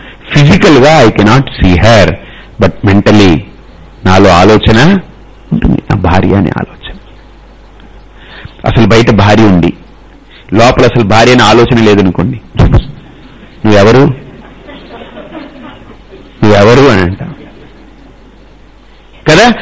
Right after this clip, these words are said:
బయట భార్య చచ్చిపోయింది, లోపల ఆలోచన ఉందనుకోండి, "నా భార్య అండి పాపం అలా చేసి పెట్టేదండి, నేనంటే ఎంతలా చూసుకునేది." ఏది కరెక్ట్ అంటారు, లోపలదే బయటదే? ఆ, రండి లోపలికి రండి,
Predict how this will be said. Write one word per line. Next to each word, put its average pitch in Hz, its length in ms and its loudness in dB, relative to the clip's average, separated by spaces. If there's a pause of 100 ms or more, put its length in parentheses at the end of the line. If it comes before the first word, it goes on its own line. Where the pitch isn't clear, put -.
(200)
బయట 220 300 0
భార్య 202 320 2
చచ్చిపోయింది, 113 520 0
లోపల 160 420 0
ఆలోచన 156 400 2
ఉందనుకోండి, 117 580 2 (560)
"నా 92 60 0
భార్య 90 380 0
అండి 87 200 0
పాపం - 300 -4
అలా 92 220 0 (100)
చేసి 90 180 2
పెట్టేదండి, - 540 -6 (680)
నేనంటే 95 320 2
ఎంతలా 95 320 0
చూసుకునేది." - 520 -4 (1000)
ఏది 117 140 2
కరెక్ట్ 98 300 -2
అంటారు, 98 280 0
లోపలదే 127 460 2
బయటదే? 107 400 0 (2000)
ఆ, 87 840 0 (500)
రండి 127 320 2
లోపలికి 104 400 2
రండి, - 340 -2